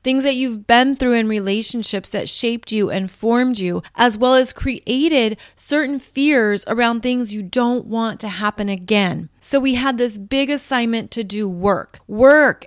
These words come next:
and notice our fears, acknowledge what no longer works, really get clear on our own relationship programming, what we don't want to take forward, what we're ready to shift and change.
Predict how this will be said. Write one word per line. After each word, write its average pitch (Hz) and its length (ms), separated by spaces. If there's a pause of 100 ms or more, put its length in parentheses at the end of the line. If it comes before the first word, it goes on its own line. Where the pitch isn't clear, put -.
(100)
and 226 280
notice 247 460
our 202 160
fears, 185 500
acknowledge 220 960
what 233 220
no 220 180
longer 190 440
works, 170 380
really 285 300
get 254 280
clear 277 680 (140)
on 254 200
our 247 280
own 262 320
relationship 233 880
programming, 208 920 (100)
what 240 220
we 254 120
don't 247 300
want 254 180
to 240 60
take 226 260
forward, 185 500
what 226 160
we're 247 140
ready 240 300
to 220 100
shift 208 380
and 196 160
change. 185 560